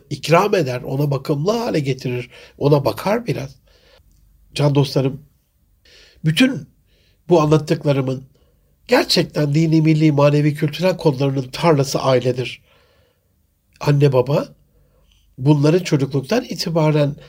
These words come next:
evlatlarına kazandıramazsa, bunlar aileden görülemezse sonradan görülmeyle olmuyor, sonradan olunmuyor can dostlarım.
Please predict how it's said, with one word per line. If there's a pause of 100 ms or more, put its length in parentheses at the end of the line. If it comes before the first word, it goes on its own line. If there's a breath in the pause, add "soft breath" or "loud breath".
(280 loud breath)
evlatlarına
kazandıramazsa,
bunlar
aileden
görülemezse (400 soft breath)
sonradan
görülmeyle (160)
olmuyor,
sonradan
olunmuyor (220)
can
dostlarım.